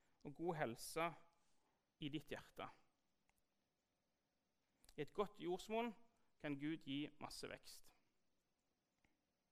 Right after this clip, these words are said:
Det var det vi, sånn cirka, vi snakket om sist. Ehm, det er liksom, det som er fundamentet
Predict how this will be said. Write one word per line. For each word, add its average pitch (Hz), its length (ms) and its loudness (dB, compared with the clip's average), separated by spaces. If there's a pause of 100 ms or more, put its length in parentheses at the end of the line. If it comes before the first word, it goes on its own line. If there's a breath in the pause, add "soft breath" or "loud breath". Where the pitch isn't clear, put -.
(2250 soft breath)
Det 220 100 12
var 240 100 12
det 226 120 12
vi, 220 80 12 (520)
sånn 185 220 6 (260)
cirka, 202 500 4 (640)
vi 156 160 -6
snakket 160 240 2
om 165 80 0
sist. - 400 -2 (1160 soft breath)
Ehm, 139 600 2 (2500 soft breath)
det 180 60 4
er 190 80 6
liksom, 175 220 -2
det 170 120 2
som 175 80 -2
er - 80 -8
fundamentet 160 720 4